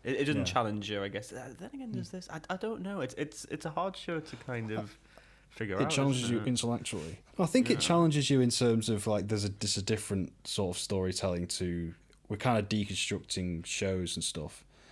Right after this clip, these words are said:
Speaker 2: and I'm also being very pretentious. But no, I, th-, I think it is kind of what I got. There's a lot of meta, meta stuff going on, meta commentaries, different weird stuff. But yeah, it's, it's quite hard to digest. So yeah, again.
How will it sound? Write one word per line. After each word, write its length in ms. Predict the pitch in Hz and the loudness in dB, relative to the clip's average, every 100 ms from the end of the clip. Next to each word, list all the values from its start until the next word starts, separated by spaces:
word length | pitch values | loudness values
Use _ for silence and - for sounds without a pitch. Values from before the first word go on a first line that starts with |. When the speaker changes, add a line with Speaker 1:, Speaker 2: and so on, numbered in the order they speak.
| - - - - | -20 -20 -14 -6
Speaker 2:
and 80 | |
I'm 80 | 95 | -2
also 260 | 98 95 87 | 0 0 -2
being 140 | 98 | -2
very 200 | 92 110 | 2 0
pretentious. 720 | 101 95 98 87 - 76 - - - - - | 0 -2 -2 -2 -4 -6 -8 -10 -20 -20 -2
But 260 | 117 110 - | 0 2 2
no, 160 | 180 | 4
I, 100 | 123 | 6
th-, 100 | 113 | 4
I 80 | 123 | 0
think 440 | 131 156 143 - - | 4 6 6 4 0
it 60 | |
is 580 | 139 120 120 107 - - - _ _ _ - | 0 4 4 4 0 -2 -6 _ _ _ -16
kind 260 | - 113 | -4 0
of 80 | 107 | 2
what 180 | 101 92 | 2 0
I 40 | |
got. 160 | 101 104 | 0 0
There's 120 | 98 | 0
a 60 | 107 | 2
lot 100 | 104 | 2
of 100 | 98 | 2
meta, 600 | 98 98 98 - 98 92 - - _ _ - - - - - - _ _ _ | 2 2 2 2 2 0 -4 -20 _ _ -20 -20 -20 -20 -20 -20 _ _ _
meta 360 | 104 98 101 101 | -2 0 0 -2
stuff 380 | - - 101 - | -2 0 -2 0
going 300 | 107 104 107 | 2 2 2
on, 200 | 107 98 - - - - | 0 -2 -10 -20 -20 -10
meta 220 | - 101 98 | -4 -2 -2
commentaries, 1300 | - 107 107 - 104 104 104 104 101 - - - - - | 0 0 0 2 2 4 2 2 2 2 0 -2 -6 -6
different 460 | 107 - 101 98 - | -6 -2 0 0 -2
weird 260 | 117 107 101 | -2 0 0
stuff. 500 | - 104 98 - - - - - | -2 -2 -4 -6 -16 -20 -20 -12
But 120 | - 101 | -4 0
yeah, 200 | 101 90 | 2 2
it's, 160 | 95 | 0
it's 160 | - - | -2 -2
quite 280 | - 127 107 | 2 2 4
hard 220 | 107 104 | 2 2
to 80 | 101 | 0
digest. 440 | 90 87 82 78 | -2 -2 -4 -4
So 100 | - | -4
yeah, 280 | 87 90 85 | -2 -2 -2
again. 320 | 87 95 90 | -2 -2 -2